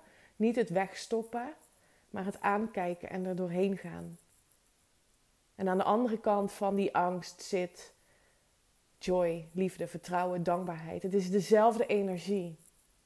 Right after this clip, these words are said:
Ik gun je dus de moed om dit jaar op je bek te gaan en weer op te staan.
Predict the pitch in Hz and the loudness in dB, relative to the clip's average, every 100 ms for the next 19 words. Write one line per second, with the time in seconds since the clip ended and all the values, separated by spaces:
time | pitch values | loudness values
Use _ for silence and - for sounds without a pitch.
0 | _ _ _ _ _ _ _ _ _ _ | _ _ _ _ _ _ _ _ _ _
1 | _ - - _ _ _ - 247 - 302 | _ -20 -20 _ _ _ -2 -2 4 6
2 | 302 294 240 247 233 - 226 233 262 262 | 6 6 8 8 8 6 6 8 6 2
3 | - - 214 214 208 208 208 202 - _ | -10 4 8 8 8 2 -2 -8 -16 _
4 | _ _ _ - 220 247 226 196 190 - | _ _ _ 4 4 6 4 4 4 0
5 | 196 202 202 254 - 214 226 247 349 - | 0 4 4 4 0 -4 -4 -4 -6 -10
6 | _ _ _ _ _ _ - _ _ _ | _ _ _ _ _ _ -20 _ _ _
7 | _ _ _ - 214 202 190 - - _ | _ _ _ -4 0 2 0 -8 -20 _
8 | _ _ _ _ - 202 - 208 202 - | _ _ _ _ 6 8 8 4 -2 -4
9 | 175 156 170 | -6 -6 -8